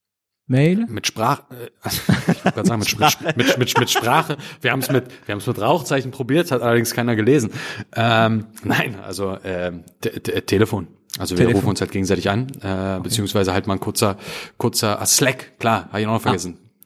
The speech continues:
Speaker 1: Slack habt ihr, okay, genau, das war die,
Speaker 2: Ne,
Speaker 1: nochmal.
Speaker 2: äh, irgendwann,
Speaker 1: Irgendwann mal
Speaker 2: irgendwann
Speaker 1: muss
Speaker 2: verliert
Speaker 1: ich
Speaker 2: man
Speaker 1: mich
Speaker 2: den,
Speaker 1: von
Speaker 2: äh,
Speaker 1: Slack sponsern lassen hier.
Speaker 2: Ja, man, man, man, man hat irgendwie dann so viele Tools und so weiter, äh,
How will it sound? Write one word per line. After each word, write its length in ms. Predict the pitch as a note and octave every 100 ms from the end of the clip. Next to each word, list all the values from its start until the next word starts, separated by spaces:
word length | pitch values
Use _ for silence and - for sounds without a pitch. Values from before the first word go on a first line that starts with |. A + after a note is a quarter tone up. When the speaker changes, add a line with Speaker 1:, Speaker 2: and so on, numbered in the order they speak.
| -
Speaker 1:
Slack 360 | - C#3+ C3
habt 180 | B2+ -
ihr, 120 | C3
okay, 260 | B2 A#2 G#2
genau, 300 | B2 A2+ G2+
das 200 | A2 -
war 160 | G#2+ G2+
die, 300 | G2 G2 F#2+ -
Speaker 2:
Ne, 100 | A2+
Speaker 1:
nochmal. 240 | A#2 A#2
Speaker 2:
äh, 40 | G#2 G#2 A2
irgendwann, 240 | C3+ E3
Speaker 1:
Irgendwann 180 | F3+ F#3
mal 100 | F3+
Speaker 2:
irgendwann 160 | F3 E3+ D#3+
Speaker 1:
muss 40 |
Speaker 2:
verliert 160 | D3 D3
Speaker 1:
ich 60 | D3
Speaker 2:
man 60 |
Speaker 1:
mich 60 | C#3
Speaker 2:
den, 40 | C#3+
Speaker 1:
von 120 | D3
Speaker 2:
äh, 20 |
Speaker 1:
Slack 320 | - C#3+ C#3+
sponsern 460 | - D#3 C#3 D3 B2
lassen 340 | A#2+ A#2 - C3+
hier. 280 | B2 A2+ - G#3
Speaker 2:
Ja, 340 | A#2 A2 A#2 C3+
man, 220 | C3 C#3
man, 160 | C#3 C#3
man, 140 | C3+
man 140 | C3 C3
hat 140 | D3
irgendwie 180 | D3+ C#3+
dann 120 | C#3+
so 100 | C3+
viele 240 | D#3 D3
Tools 440 | - D3+ F3 F3+ E3+
und 100 | C3
so 100 | B2
weiter, 1080 | A2 A2+ B2+ B2+ B2+ A#2+ A#2 A#2 A#2 A#2
äh, 20 | A2+